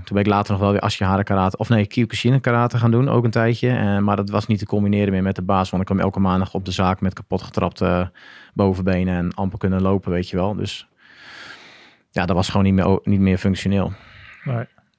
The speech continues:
Speaker 1: Dus dat is eigenlijk mijn sportleven tot aan, eh, het korps geweest. Qua voorbereiding voor het korps, na de keuring word je goedgekeurd natuurlijk.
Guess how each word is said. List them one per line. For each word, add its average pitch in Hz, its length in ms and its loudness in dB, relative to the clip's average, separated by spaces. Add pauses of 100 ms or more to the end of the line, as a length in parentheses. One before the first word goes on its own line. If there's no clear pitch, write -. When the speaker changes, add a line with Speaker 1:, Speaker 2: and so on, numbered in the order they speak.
(160)
Speaker 1:
Dus 101 120 -4
dat 110 140 4
is 110 60 0
eigenlijk 110 360 0
mijn 104 140 2
sportleven 104 960 2
tot 107 220 0
aan, 98 360 2 (120)
eh, 92 480 -2 (840)
het - 160 -4
korps - 380 -2
geweest. 98 640 -4
Qua 104 140 0
voorbereiding 104 800 2
voor 101 520 2 (300)
het 104 200 -2
korps, 117 320 2
na 110 180 2
de 110 80 0
keuring 113 520 4
word 107 140 2
je 110 60 0
goedgekeurd 120 460 -2
natuurlijk. 113 480 0